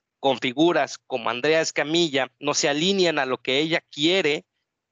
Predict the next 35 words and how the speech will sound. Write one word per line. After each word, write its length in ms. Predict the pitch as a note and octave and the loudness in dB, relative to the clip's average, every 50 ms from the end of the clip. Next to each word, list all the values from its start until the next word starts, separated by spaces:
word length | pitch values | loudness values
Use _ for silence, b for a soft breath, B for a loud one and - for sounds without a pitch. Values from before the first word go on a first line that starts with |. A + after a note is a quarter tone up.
| _ | _
no, 320 | - C3 C3+ C3+ C#3+ C#3 - | -6 -2 0 0 0 0 -2
no 180 | C#3+ C#3 C#3+ D3+ | -2 0 0 2
le 200 | D#3 C#3+ C#3 C#3 | 2 2 2 4
hablan 440 | D#3 G3 G#3+ G3 F#3 E3+ D3+ D3 - | 2 2 2 0 0 -2 -2 -2 -4
como 240 | - B2+ B2+ B2+ C3 | -6 -6 -2 -2 0
ella 180 | C3 B2 B2 A#2+ | 0 0 -2 -4
quiere, 340 | - - C3 C3 C3 C3 | -4 -2 -2 0 0 0
no 120 | B2+ C3 B2+ | 0 -2 -2
se 120 | - C#3+ | -2 -2
refieren 600 | C3 C3+ B2+ - - D3 D3 D#3+ F#3 G3 G3 E3+ | -2 -2 -4 -4 -2 0 2 2 2 2 2 2
a 100 | D3 C#3+ | 2 2
ella 380 | D3 D3+ E3+ F3 F3 E3 E3 C#3+ | 2 2 2 2 2 0 -2 -2
como 260 | - C3 B2 A#2+ B2+ | -2 -4 -2 -2 0
ella 160 | C3 B2+ B2+ | 0 0 -2
quiere, 320 | - _ - C3 B2+ C#3 D3+ | -4 _ -2 0 0 0 0
porque 280 | - D3 C3 - B2+ | -2 -4 -4 -2 -2
no, 220 | B2+ C#3+ E3 F#3 - | 0 2 2 2 0
insisto, 520 | - D3 A#2+ - G3 G3 - - D#3 A2 - _ _ _ _ _ | -2 -4 -4 -4 -4 -4 -2 -2 -2 -4 -4 _ _ _ _ _
no 100 | - C#3 | -2 0
hay 100 | E3 G3 | 2 2
una 120 | A#3 A3 F#3 | 2 0 0
agresión, 580 | C#3 A#2+ G#2+ - - - C3 C#3+ D3 C3+ B2+ | -2 -2 -4 -4 -4 -2 -2 0 0 -2 -2
no 140 | C3 C3+ D3+ | -2 0 0
hay 100 | E3+ F#3 | 0 0
un 140 | F#3+ F3+ E3+ | -2 -2 -2
maltrato, 640 | D3+ A#2+ G#2+ - _ B2+ B2+ B2+ C#3 - - B2+ A#2+ | -4 -4 -6 -6 _ -2 -2 -2 -2 -2 -6 -8 -4
no 120 | A#2+ C3 | -2 -2
hay 180 | C#3 D#3 E3 E3+ | -2 0 -2 -2
palabras 560 | - E3 D#3 C#3+ C#3 C#3 C#3+ D3+ D3 - - | -2 -2 -2 0 -2 -2 0 -2 -2 -4 -6
altisonantes, 920 | A#2+ G#2+ - - A2+ - - G#2+ G#2 A2 A2+ B2 C3+ - - A2 - - B B B B B | -8 -8 -10 -12 -12 -10 -8 -6 -2 -2 -2 -2 -2 -6 -8 -8 -10 -10 B B B B B
no 80 | - D3 | -6 -4
están 240 | D#3 - F3 E3 D#3+ | -4 -2 -4 -4 -4
catalogándola 880 | - D#3+ - _ - C3+ B2+ A#2 A2+ A#2+ B2 B2+ C#3 C#3+ D3 C#3+ C#3 | -4 -6 -4 _ -2 0 0 0 2 0 0 0 0 0 0 0 0
de 140 | B2 A2 G2+ | 0 -2 -2
nada, 440 | G#2 A2+ B2 B2+ C3+ C#3 D3 D#3+ | -2 -2 -2 0 0 0 0 -2